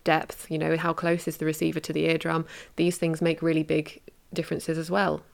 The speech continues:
Um, so predicting it's some, more of a challenge. But the other point I was gonna make was, particularly with the, um, with domes,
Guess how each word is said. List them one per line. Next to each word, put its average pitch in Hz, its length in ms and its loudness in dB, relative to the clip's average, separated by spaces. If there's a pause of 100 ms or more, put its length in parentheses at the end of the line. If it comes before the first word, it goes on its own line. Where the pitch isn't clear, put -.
(140)
Um, 156 180 -2
so 156 140 -2
predicting - 420 -4
it's - 320 -8 (440)
some, - 260 -2
more 170 120 2
of 160 80 -2
a 156 40 -2
challenge. 175 580 -2 (380)
But - 100 0
the 180 80 6
other 233 160 8
point 196 260 2
I 143 60 2
was 151 160 2
gonna 160 180 0
make 165 440 0
was, 160 500 0
particularly 170 580 2
with 156 220 2
the, - 160 0
um, 156 520 0
with 160 200 2
domes, 170 580 2